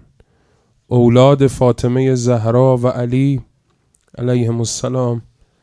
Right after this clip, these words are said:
وقتی پا به عرصه وجود گذاشت، خیلی چیزها برای اولین بار بین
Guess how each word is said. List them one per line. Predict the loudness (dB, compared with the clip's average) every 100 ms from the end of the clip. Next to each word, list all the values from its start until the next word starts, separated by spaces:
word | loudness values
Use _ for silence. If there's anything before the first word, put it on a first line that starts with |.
| _ _ _ _ -4
وقتی | -4 -2 -6
پا | -2 2 2
به | 2
عرصه | 2 0 0 -2 -4 -4
وجود | -4 -6 -6 -6 -6
گذاشت، | -6 -6 -2 -2 -2 -6 -16
خیلی | -8 -6 -4 -6
چیزها | -6 -8 -4 -2 -2 -2
برای | -4 -4 -4
اولین | -6 -6 -4 -2 -2 -2 -4
بار | 2 4 4 2
بین | -2 -4 -4 -4 -4